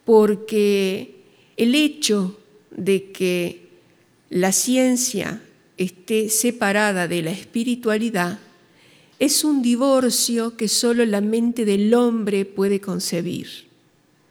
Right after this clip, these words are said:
En otras civilizaciones, lo científico y lo espiritual están profundamente unidos y uno no puede caminar sin el otro.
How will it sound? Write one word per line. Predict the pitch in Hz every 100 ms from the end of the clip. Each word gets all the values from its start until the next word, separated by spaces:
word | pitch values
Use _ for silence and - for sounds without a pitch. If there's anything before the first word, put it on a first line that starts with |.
| _ _ _ _ _ _ _
En | 202 202 196 226
otras | 262 285 277 -
civilizaciones, | 226 214 202 214 196 - 254 226 196 208 - - - - _ _ _ _
lo | 208 190
científico | 190 214 202 202 294 339 - 220 - 190
y | 190
lo | 190
espiritual | 185 - 196 190 190 254 247 214 208 -
están | 196 - 247 247
profundamente | 226 214 - 311 311 262 240 254 247 240 196
unidos | 214 247 180 170 185 - -
y | 208 240
uno | 269 220 190 208 302
no | 208 226
puede | 226 247 247 247
caminar | 190 185 180 196 208
sin | - 208 214
el | 208
otro. | 190 - -